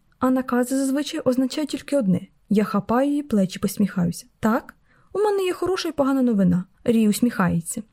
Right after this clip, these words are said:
Давай спочатку погано. Це мій новий девіз. Аетос — наш новий командир. Цього варто було очікувати.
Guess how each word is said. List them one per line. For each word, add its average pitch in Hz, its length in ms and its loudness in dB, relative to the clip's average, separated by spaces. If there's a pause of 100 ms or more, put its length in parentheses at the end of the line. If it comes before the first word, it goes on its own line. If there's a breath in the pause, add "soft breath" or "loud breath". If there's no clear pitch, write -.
(360)
Давай 381 160 2
спочатку 285 480 -2
погано. 190 420 2 (360)
Це 427 220 2
мій 392 120 0
новий 240 280 2
девіз. 180 460 -2 (440)
Аетос — 370 500 -2
наш 320 220 0
новий 277 200 2
командир. 196 540 0
Цього 311 300 0
варто 339 320 0
було 214 160 2
очікувати. - 600 -6